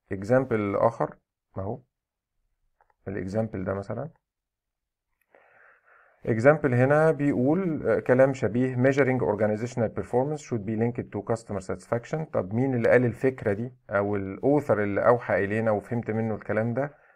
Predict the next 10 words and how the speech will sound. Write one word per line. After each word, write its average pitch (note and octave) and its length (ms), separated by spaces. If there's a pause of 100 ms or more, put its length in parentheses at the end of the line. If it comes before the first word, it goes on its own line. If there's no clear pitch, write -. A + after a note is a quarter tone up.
(180)
آه، G#2 40
مثلا، A#2 600
آه، G#2+ 400 (120)
أحمد A2 360
متولي، G#2+ 500
فهنكتب G#2+ 500
متولي، A2 520
كوما، A2+ 380 (380)
ألفين G2+ 300
وتسعة. F#2 460